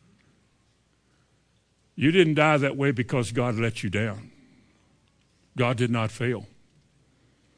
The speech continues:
There was something that we don't know about, something that we couldn't accept, that we don't know about, that God knew about. There's things that God had in his mind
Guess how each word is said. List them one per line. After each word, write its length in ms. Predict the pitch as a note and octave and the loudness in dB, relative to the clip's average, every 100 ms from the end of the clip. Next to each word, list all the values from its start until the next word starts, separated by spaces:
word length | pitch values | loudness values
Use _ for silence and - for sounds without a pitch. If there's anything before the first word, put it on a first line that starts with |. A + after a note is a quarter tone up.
| _ _ _ _ _ - | _ _ _ _ _ -6
There 120 | A#2+ | -4
was 160 | A2 A2+ | -4 -4
something 480 | E3 D#3+ - E3 | -2 -2 0 -2
that 260 | C#3+ B2 - | 0 -2 -4
we 200 | A2 D3 | -2 0
don't 220 | D3+ D#3 | 0 -2
know 180 | D#3 B2+ | -2 -2
about, 480 | G2+ G2+ C#3 - - - _ _ _ _ _ _ _ _ _ | -4 -8 -12 -20 -20 -20 _ _ _ _ _ _ _ _ _
something 480 | - - C3+ C3+ C3+ | -8 -4 -2 0 0
that 160 | B2 B2 | 0 0
we 200 | C3+ B2+ | 0 0
couldn't 280 | - A2 | 0 -2
accept, 640 | G#2+ - - G#3 - - - - - - _ _ _ _ - | -2 0 4 4 2 -10 -20 -20 -20 -20 _ _ _ _ -12
that 160 | - | -8
we 100 | A2 | -4
don't 220 | A#2 A#2+ A#2 | -2 -2 -2
know 100 | C#3+ | -2
about, 280 | G2+ G#2 | -4 -6
that 160 | G#2 G2+ | -8 -4
God 220 | A#2+ A2+ | -2 -2
knew 160 | G#2+ A#2 | -2 -6
about. 300 | A2+ G#2 - _ _ _ _ _ _ _ _ _ _ _ _ _ _ _ _ _ _ _ - | -8 -12 -14 _ _ _ _ _ _ _ _ _ _ _ _ _ _ _ _ _ _ _ -10
There's 200 | A#2 - | -8 -2
things 320 | D3 D3+ C#3 | 2 4 4
that 160 | B2+ A2 | 0 -2
God 260 | C3 C3+ | 0 2
had 400 | B2 B2 B2+ B2 | 2 2 2 0
in 160 | C#3 A#2+ | -2 -2
his 260 | A2+ C3+ | 0 -2
mind 520 | C3 A#2 A2 B2+ C3+ | -2 -4 -6 -12 -16